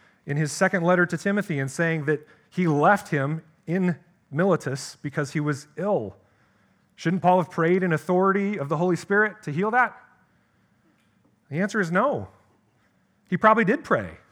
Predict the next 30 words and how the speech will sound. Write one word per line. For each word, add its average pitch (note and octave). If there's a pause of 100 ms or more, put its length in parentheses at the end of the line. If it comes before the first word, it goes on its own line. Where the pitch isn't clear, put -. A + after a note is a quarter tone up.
(540)
In D3+
fact, G#3
he G#3+
says G#3
about G#3+
himself, A3
"I F#3+
prayed G3
that F#3+
the G#3
Lord G3+
would F#3
remove F#3+
the G3
thorn G#3+
in G3+
my F#3+
flesh," G#3+
and D#3+
he E3+
didn't. E3+ (400)
We C3+
don't D#3+
know D#3
if D3+
that's E3
physical G3
or E3+
if C#3
that's D#3